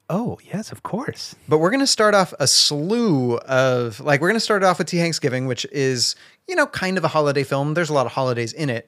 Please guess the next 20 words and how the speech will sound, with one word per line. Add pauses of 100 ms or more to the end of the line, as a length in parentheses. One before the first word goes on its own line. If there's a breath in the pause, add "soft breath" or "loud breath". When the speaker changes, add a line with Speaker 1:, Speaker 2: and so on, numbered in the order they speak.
Speaker 1:
Oh,
yeah. (120)
Speaker 2:
But,
um,
we're, (260)
I
think
this
is
gonna
start
off
a
slew
of,
like,
our
December
holiday (240 soft breath)
Speaker 1:
Yeah.